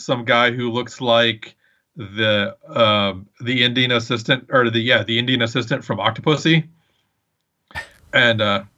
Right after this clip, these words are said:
and, uh, yeah, and so the, but the trick is you, you, if you, you, when you push the guy's arm down far enough, it, like, gets impaled on the metal spike,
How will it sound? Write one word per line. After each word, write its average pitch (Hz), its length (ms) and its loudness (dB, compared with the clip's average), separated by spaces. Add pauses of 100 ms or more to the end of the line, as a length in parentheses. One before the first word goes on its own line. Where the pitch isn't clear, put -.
(680)
and, 127 380 2
uh, 107 380 2 (1300)
yeah, 135 160 2
and 120 240 -4
so 123 460 0 (160)
the, 123 280 0
but 135 140 0
the 131 60 -6
trick 151 280 0
is 127 180 0
you, 117 260 0
you, 113 240 -4 (200)
if 135 180 2
you, 135 100 4
you, 131 280 -2
when 139 100 0
you 135 60 2
push 151 200 2
the 143 80 0
guy's 127 200 4
arm 117 240 2
down 120 200 2
far 120 260 2
enough, 117 260 -2
it, 110 100 -2
like, 113 260 -2 (720)
gets 123 200 0
impaled 113 560 0
on 107 340 0
the 104 100 -2
metal 104 260 0
spike, 107 480 0